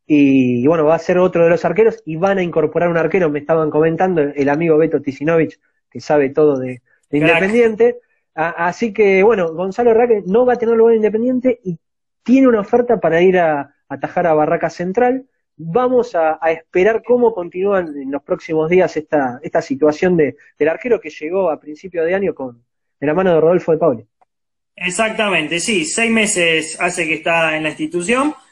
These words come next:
Speaker 2: Veremos si, si continúa o no, entonces, Gonzalo Reac. Y bueno, del arco pasamos a la defensa, ¿te parece?
Speaker 1: Dale, dale.
Speaker 2: Sí.
Speaker 1: Vos hablaste de, de, de un jugador que es importante para el vestuario, que,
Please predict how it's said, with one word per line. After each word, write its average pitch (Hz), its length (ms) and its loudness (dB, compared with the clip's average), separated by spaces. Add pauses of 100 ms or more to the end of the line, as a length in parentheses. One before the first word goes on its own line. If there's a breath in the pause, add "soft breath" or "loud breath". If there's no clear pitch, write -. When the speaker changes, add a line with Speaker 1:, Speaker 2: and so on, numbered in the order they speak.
(180)
Speaker 2:
Veremos 190 420 -2
si, 170 240 0
si 170 160 -6
continúa 196 560 0
o - 20 -2
no, 226 240 0
entonces, 175 540 -2
Gonzalo 175 380 -4
Reac. 208 320 -2 (360 soft breath)
Y 190 520 0
bueno, 226 400 -2 (340)
del 190 180 -4
arco 294 560 0
pasamos 220 560 -2
a 170 640 2
la 160 120 -2
defensa, 196 680 -4 (180)
¿te 147 100 -18
parece? 214 460 -2
Speaker 1:
Dale, 143 400 -2 (300)
dale. 156 400 -2 (100)
Speaker 2:
Sí. 175 300 -6
Speaker 1:
Vos 262 180 0
hablaste 262 400 2
de, 208 280 4
de, 175 240 0
de 180 100 2
un 233 120 4
jugador 226 360 4
que 226 140 2
es - 220 -8
importante 180 680 0
para 151 180 2
el 151 80 4
vestuario, 196 800 2
que, 151 320 0